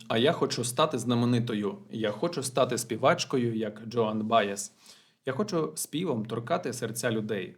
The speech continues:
Хочу на сцені говорити речі, які говорять на самоті". А після Дженні заводить любощі з Форестом.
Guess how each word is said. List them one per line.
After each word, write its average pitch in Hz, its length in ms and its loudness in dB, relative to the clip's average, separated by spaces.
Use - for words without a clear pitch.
Хочу 127 300 -4
на 113 120 0
сцені 147 420 -4
говорити 113 460 -4
речі, 113 460 -2
які 123 200 -10
говорять 131 480 -2
на 113 120 -8
самоті". 110 560 -6
А - 80 -6
після 139 600 -4
Дженні 135 480 -2
заводить 131 480 -2
любощі 117 560 -2
з 120 100 -4
Форестом. 107 540 -4